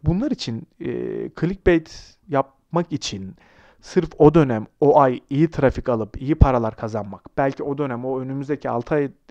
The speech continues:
içerisinde konuşuluyor olmak, meşhur olmak için bunları yapmak, e,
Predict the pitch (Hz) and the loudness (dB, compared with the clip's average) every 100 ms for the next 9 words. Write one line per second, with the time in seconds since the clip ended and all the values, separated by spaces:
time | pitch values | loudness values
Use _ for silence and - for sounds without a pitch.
0 | _ - - 135 120 123 107 104 - - | _ -18 -6 -6 -6 -10 -8 -8 -12 -20
1 | _ _ - 131 131 - 151 170 147 113 | _ _ -10 -8 -8 -6 4 8 8 4
2 | 95 - 117 117 - 185 131 170 - - | -6 -12 -10 -6 0 0 2 -2 -4 -12
3 | 123 - - - _ - 120 127 190 240 | -12 -16 -20 -20 _ -4 -4 0 2 4
4 | 175 - 160 - - - - | 2 2 -6 -8 -16 -14 -14